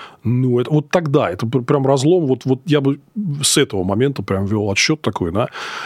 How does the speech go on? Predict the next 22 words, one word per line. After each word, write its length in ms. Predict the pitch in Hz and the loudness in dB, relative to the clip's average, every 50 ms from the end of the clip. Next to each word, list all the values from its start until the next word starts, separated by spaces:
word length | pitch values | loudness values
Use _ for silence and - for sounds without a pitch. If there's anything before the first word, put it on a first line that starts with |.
| - - - _ - | -12 -14 -16 _ 0
А 300 | 123 123 120 120 117 107 | 2 2 4 2 2 0
какая 400 | - - 123 - - 160 165 165 | 0 -2 -2 0 2 2 2 4
у 60 | 160 156 | 2 2
него 120 | 151 147 | 2 2
была 260 | 143 139 143 147 143 143 | 2 4 4 4 4 4
рожа 300 | 147 147 135 123 131 127 | 2 2 2 2 0 0
и 60 | 117 | 0
как 220 | - 131 120 - | 0 -2 -2 0
он 80 | 131 127 131 | 0 0 0
метал 340 | 131 120 - 139 131 127 | 0 0 0 0 2 2
молнии, 500 | 123 127 135 135 131 127 123 120 117 107 | 0 0 0 0 0 0 0 0 0 0
когда 600 | 101 120 113 104 107 110 123 123 117 117 113 110 | 0 -2 -2 -2 -2 -2 0 0 0 0 0 0
Медведев 1120 | 107 113 - 120 123 123 120 117 120 113 113 117 123 127 123 117 113 110 - - - - - | -2 -4 -8 -8 -6 -2 0 0 0 0 0 0 0 2 2 0 0 -2 -2 -6 -8 -6 -4
не 240 | 117 113 110 117 120 | -2 0 0 0 0
стал 340 | - - - - 123 120 117 | -2 -2 0 0 0 0 0
налагать 420 | 113 113 110 113 113 120 113 104 | 0 0 0 0 0 0 -2 -2
вето 320 | 107 110 120 120 107 - 107 | 0 0 0 0 0 -2 -2
на 180 | 110 113 110 | -2 -2 -2
резолюции 500 | 110 107 107 117 117 117 110 - - 104 | -2 0 0 0 0 0 0 -2 -2 -2
Совбеза 520 | 98 - 107 104 101 110 120 110 104 104 98 | -2 -2 -2 -2 0 0 0 0 0 -4 -4
по 180 | - - 104 | -2 -4 -2
Каддафи 580 | 101 - 107 107 113 156 190 185 - 120 95 | 0 0 -2 0 2 0 0 0 -2 -6 -6